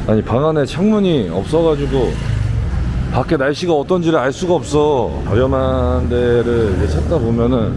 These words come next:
이렇게 조금씩 좀, 어이, 맛있겠네.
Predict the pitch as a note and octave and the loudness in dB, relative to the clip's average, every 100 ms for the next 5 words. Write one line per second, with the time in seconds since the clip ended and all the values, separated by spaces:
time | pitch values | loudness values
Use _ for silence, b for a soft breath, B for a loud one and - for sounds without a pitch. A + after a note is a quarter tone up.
0 | - - - - - - - - F3+ G3 | -2 -2 0 0 0 0 2 2 2 0
1 | - C#3+ - D3 C3 B2+ - - C3 C3 | 0 -2 0 0 2 0 0 0 0 0
2 | C3 C3 C3 - - - A2+ A#2+ A2 - | 0 0 0 0 0 0 0 0 0 -2
3 | - A2 - A2 A2+ A2 | -2 -2 0 0 0 0